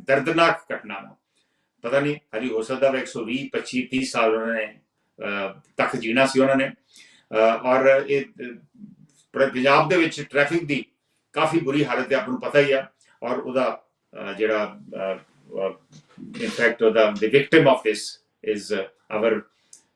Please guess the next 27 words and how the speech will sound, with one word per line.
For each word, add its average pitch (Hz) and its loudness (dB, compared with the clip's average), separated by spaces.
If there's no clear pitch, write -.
pride 170 6
of 180 6
India, 107 -12
marathon 120 -8
runner, 98 -10
ਅਹ, - -12
ਫੌਜਾ 104 -4
ਸਿੰਘ। - -12
ਫੌਜਾ 131 4
ਸਿੰਘ 160 2
ਨੇ, 156 0
ਮੈਨੂੰ 123 4
ਯਾਦ 123 6
ਆ, 143 4
ਦੋ 139 2
ਹਜ਼ਾਰ 147 2
ਗਿਆਰਾਂ 139 0
ਦੇ 160 2
ਵਿੱਚ 147 -4
ਟੋਰਾਂਟੋ 170 -4
ਮੈਰਾਥਨ 160 -2
ਦੇ 156 -2
ਵਿੱਚ 147 -4
ਵਰਲਡ 135 0
ਰਿਕਾਰਡ 135 -2
ਰੱਖਿਆ 101 -18
ਸੀ। - -20